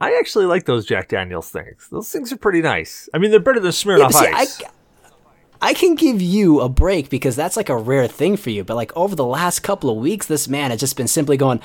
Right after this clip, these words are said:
Speaker 2: "I'ma buy every bitch drink I can and drink that shit."
Speaker 1: <laughs>
Speaker 2: A seasonal beer, right?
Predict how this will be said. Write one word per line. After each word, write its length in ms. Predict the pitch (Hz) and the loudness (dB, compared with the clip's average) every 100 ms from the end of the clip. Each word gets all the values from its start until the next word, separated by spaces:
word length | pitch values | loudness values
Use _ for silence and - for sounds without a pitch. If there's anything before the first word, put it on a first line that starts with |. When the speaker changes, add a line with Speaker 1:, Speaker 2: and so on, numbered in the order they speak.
| - - _ - | -10 -20 _ -4
Speaker 2:
"I'ma 220 | 165 175 | 0 0
buy 280 | 135 139 127 | 4 2 4
every 240 | 143 147 | 2 0
bitch 340 | 135 143 147 - | -2 -2 -2 0
drink 220 | 165 147 | 0 2
I 140 | 131 | 0
can 420 | 131 180 147 117 | -2 0 0 -2
and 100 | 127 | -4
drink 280 | 123 143 165 | -2 0 0
that 200 | 139 98 | 0 0
shit." 360 | - 143 - - - - | 0 -2 -4 -8 -12 -10
Speaker 1:
<laughs> 260 | - _ - | -12 _ 2
Speaker 2:
A 100 | 190 | 4
seasonal 500 | - 254 254 247 220 | 4 4 4 6 6
beer, 400 | 185 226 220 147 | 4 4 6 6
right? 240 | 139 185 | 6 4